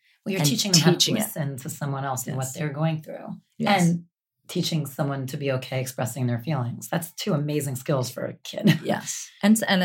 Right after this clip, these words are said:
Speaker 2: and adults too. Like, I'm, one
Speaker 1: What
Speaker 2: of
Speaker 1: would
Speaker 2: my,
Speaker 1: really help
Speaker 2: one
Speaker 1: you
Speaker 2: of
Speaker 1: as an
Speaker 2: my
Speaker 1: adult if you got it as a kid? <laughs>
Speaker 2: Yeah. And we can
Speaker 1: So
Speaker 2: learn, and we can all, all of us can, we should all
Speaker 1: Improve.
Speaker 2: be forever learners, right? So we could be keep,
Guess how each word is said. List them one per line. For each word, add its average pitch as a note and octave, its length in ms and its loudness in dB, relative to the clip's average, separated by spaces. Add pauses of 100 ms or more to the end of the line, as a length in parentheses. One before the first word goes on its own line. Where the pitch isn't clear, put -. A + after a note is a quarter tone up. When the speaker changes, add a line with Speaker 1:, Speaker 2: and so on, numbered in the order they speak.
Speaker 2:
and E3 160 4
adults D3 380 -2
too. D3+ 340 0
Like, C#3+ 220 -6 (500)
I'm, D#3 260 4
one D#3 180 -2
Speaker 1:
What F3 160 4
Speaker 2:
of F3+ 40 8
Speaker 1:
would F3 80 10
Speaker 2:
my, E3+ 60 10
Speaker 1:
really F3 180 8
help E3+ 200 6
Speaker 2:
one - 20 4
Speaker 1:
you F#3 80 6
Speaker 2:
of D3 60 6
Speaker 1:
as C#3+ 40 2
an D3+ 60 2
Speaker 2:
my D3 120 4
Speaker 1:
adult C#3 260 4
if C3 100 -4
you D3+ 80 0
got C#3 180 2
it B2+ 100 0
as A#2+ 140 -2
a B2 60 -2
kid? - 240 4 (140)
<laughs> - 60 -2
Speaker 2:
Yeah. F#3 360 12 (680)
And A#3+ 140 12
we D4 100 10
can D4+ 140 4
Speaker 1:
So C#4+ 60 6
Speaker 2:
learn, C#4+ 100 10
and C4+ 140 6
we C#4+ 80 4
can C4+ 180 4
all, C#4 320 2 (140)
all A3+ 240 4
of A#3 100 0
us G#3 180 2
can, F#3 520 2
we F3+ 160 2
should E3+ 160 0
all E3+ 140 6
Speaker 1:
Improve. F3+ 100 4
Speaker 2:
be F3 240 6
forever D#3 520 2
learners, C#3 600 0
right? C#3 260 0
So D3+ 140 2
we D3+ 100 4
could D3 180 0
be C#3+ 120 0
keep, D3+ 320 -4